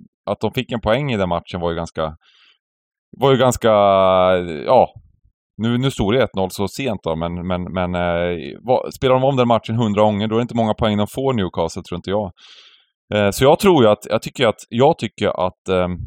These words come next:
eh, Newcastle fem-, över femtio procent här är, eh, för mycket. Mo-, även om de möter Man United som, eh, som också har spelat i Europa,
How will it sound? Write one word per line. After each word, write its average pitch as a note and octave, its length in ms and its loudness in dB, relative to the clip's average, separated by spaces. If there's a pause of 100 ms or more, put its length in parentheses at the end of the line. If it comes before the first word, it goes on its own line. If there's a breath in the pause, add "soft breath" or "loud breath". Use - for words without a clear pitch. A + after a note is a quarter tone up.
(920)
eh, A#1 200 -8
Newcastle F#2 760 -2 (100)
fem-, F#2+ 260 0 (100)
över G2+ 200 0
femtio F#2 360 -4
procent A#2+ 480 -4
här D#2 180 0 (320)
är, D#2 320 -2
eh, D2+ 600 -4 (560)
för A2+ 80 -4
mycket. F#2+ 420 -8 (180)
Mo-, C3 140 0
även C#3 240 2
om D3 100 0
de C3+ 60 2
möter G#2+ 240 -2 (220)
Man A2 280 0
United G2 340 -2
som, G2+ 300 -2
eh, G2 160 0 (1080)
som G#2+ 240 0
också - 240 0
har D#3 40 6
spelat D#3+ 300 4
i C#3 40 4
Europa, F#2+ 460 2